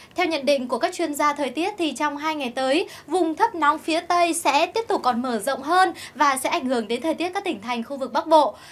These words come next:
Do vậy mà từ vùng núi xuống đến khu vực Trung Du và Đồng Bằng, bao gồm cả khu vực thủ đô Hà Nội sẽ đồng loạt tăng nhiệt. Độ ẩm trong không khí giảm hơn và mưa thì chỉ xuất hiện ở một vài nơi trên khu vực.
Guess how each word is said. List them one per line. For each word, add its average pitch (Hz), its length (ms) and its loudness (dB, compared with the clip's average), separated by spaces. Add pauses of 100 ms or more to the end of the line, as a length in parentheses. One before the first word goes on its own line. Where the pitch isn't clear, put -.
Do 330 180 2
vậy 302 240 4
mà 269 280 -2
từ 294 280 -4
vùng 262 260 -4
núi 285 340 2 (200)
xuống 311 420 0
đến 277 200 0
khu 359 220 -4
vực 277 260 -2
Trung 339 280 -4
Du 349 360 0
và 254 280 0
Đồng 247 300 -4
Bằng, 269 240 4 (220)
bao 339 200 6
gồm 277 320 4
cả 262 200 -2
khu 302 180 -4
vực 285 160 -6
thủ 240 100 -6
đô 269 160 0
Hà 277 120 2
Nội 240 320 -2
sẽ 254 300 -4
đồng 269 280 0
loạt 240 260 0
tăng 277 200 -4
nhiệt. 277 200 0 (380)
Độ 349 140 4
ẩm 240 180 2
trong 330 180 0
không 302 160 -2
khí 277 240 -6
giảm 277 260 -2
hơn 339 380 6
và 262 180 2
mưa 311 300 2
thì 254 100 -2
chỉ 220 120 -10
xuất 302 180 -6
hiện 311 180 0
ở 214 100 -10
một 208 200 -10
vài 220 180 -6
nơi 254 200 -6
trên 254 220 -6
khu 269 100 -4
vực. 247 220 -4